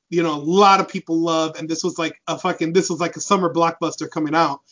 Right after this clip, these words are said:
Just immediately in, like, Reddit threads and different threads, uh, you know, Kotaku and stuff like that, just come out and say, like, "Hey, this is, uh, I guess I'm not gonna play this. This is, you know, I'm gonna cancel my pre-order," because they all read the spoilers. Uh,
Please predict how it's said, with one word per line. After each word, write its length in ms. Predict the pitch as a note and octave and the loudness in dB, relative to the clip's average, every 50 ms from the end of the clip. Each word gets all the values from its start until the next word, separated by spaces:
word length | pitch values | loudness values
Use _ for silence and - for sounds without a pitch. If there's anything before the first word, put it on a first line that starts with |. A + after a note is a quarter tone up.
| _ _ _ _ _ _ _ _ | _ _ _ _ _ _ _ _
Just 180 | - G#3 G3+ G#3 | 0 0 0 0
immediately 640 | G3 E3+ E3+ F3+ F#3+ F3+ F#3 F3+ E3+ F3+ F3 E3 E3 | -2 -2 0 0 2 2 2 2 4 4 4 4 4
in, 100 | D#3+ D#3+ | 4 2
like, 200 | D#3 D#3 D3+ C#3+ | -2 -4 -4 -6
Reddit 380 | - D#3 D#3+ E3+ E3 D#3+ D#3 - | -6 -4 -2 -2 -2 -2 -4 -4
threads 600 | E3+ D#3+ D#3 D3+ D3+ D3+ D3 D3 D3 D3 C3+ D#3 | -4 -4 -2 -2 -4 -4 -6 -6 -6 -8 -6 -6
and 160 | D#3 D#3 C#3 | -6 -6 0
different 380 | - E3+ E3 E3 E3+ D#3 D3 - | 0 0 0 2 -2 -6 -6 -6
threads, 560 | D#3+ D#3 D3+ C3+ D3 D3 C#3+ C#3 C3+ C3 - | -6 -4 -4 -4 -6 -6 -8 -10 -12 -10 -6
uh, 280 | D3+ D3+ D3 C#3+ C#3+ C#3 | -6 -4 -4 -4 -4 -2
you 100 | D3 D#3 | -2 -2
know, 100 | D3 C#3+ | -2 -4
Kotaku 580 | - - D#3+ D#3+ - F3 E3 D3+ - - D#3+ | -4 -4 -4 -2 0 0 0 0 0 -2 -4
and 100 | D3+ C#3+ | -4 -2
stuff 140 | - D#3+ C#3 | -6 -6 -6
like 140 | D#3+ D3+ - | -6 -6 -6
that, 180 | - D3 D3 C3+ | -6 -8 -6 -4
just 180 | F3 E3 - - | -4 -6 -2 -2
come 140 | F#3 E3+ | 0 0
out 80 | D#3+ D3 | 0 0
and 100 | D3 C#3 | -2 -4
say, 140 | - E3 D3+ | -2 -4 -2
like, 220 | C#3+ C#3+ C#3+ C#3 - | -2 -4 -6 -2 0
"Hey, 180 | A#3+ C4 F#3 | 2 2 4
this 220 | D#3+ E3 E3 D#3 E3+ | 4 4 2 2 0
is, 100 | E3 D3+ - - - - - - - _ - | -4 -6 -6 -12 -18 -18 -18 -18 -18 _ 2
uh, 60 | E3 | 4
I 220 | E3+ F3 E3+ F3 | 6 6 6 6
guess 200 | F3 F3+ G#3+ G#3 | 6 4 4 4
I'm 80 | G#3+ G#3 | 4 4
not 180 | G#3 F#3+ F#3 - | 4 4 2 2
gonna 140 | G#3 G3+ | 0 0
play 240 | - - F3+ D#3+ D#3 | 2 2 2 2 2
this. 180 | D3+ D#3 D#3 - | 0 -2 -4 -4
This 180 | E3 D#3 C#3 | -6 -6 -4
is, 240 | D3+ D#3+ D#3+ D3+ C#3+ D#3+ | -2 -4 -4 -2 0 0
you 100 | E3+ D#3+ | 2 2
know, 60 | D#3 | 2
I'm 80 | D#3 | 2
gonna 120 | D#3 D#3+ D#3+ | 2 0 0
cancel 320 | - F3 E3 D#3+ - E3 | 2 0 -2 0 0 -2
my 120 | D#3+ D#3 C#3 | -2 -2 -2
pre-order," 520 | - D#3 D3 D3 C#3+ C#3+ C#3 C#3 C#3+ - _ _ _ _ _ - | -2 -2 -2 -2 -4 -6 -8 -8 -10 -12 _ _ _ _ _ 2
because 220 | E3 E3 E3+ D3 | 4 4 4 4
they 80 | D#3 E3+ | 4 4
all 120 | D#3+ D#3 | 4 4
read 240 | D#3 D#3+ D#3 C#3+ C#3 | 2 0 0 -2 -6
the 80 | D3 C#3+ | -10 -12
spoilers. 580 | - - C#3+ C#3+ C#3+ C3+ C#3 - F3 - - _ - _ _ _ _ _ _ _ _ _ _ _ _ _ _ _ _ - - - - - - - - - - - - _ _ _ _ _ _ _ - | -10 -10 -10 -10 -10 -10 -10 -12 -14 -16 -18 _ -20 _ _ _ _ _ _ _ _ _ _ _ _ _ _ _ _ -20 -20 -20 -20 -20 -20 -20 -20 -20 -20 -20 -20 _ _ _ _ _ _ _ -2
Uh, 360 | F3 E3+ E3 D#3+ D#3 D#3 D#3 | 2 4 4 6 6 4 2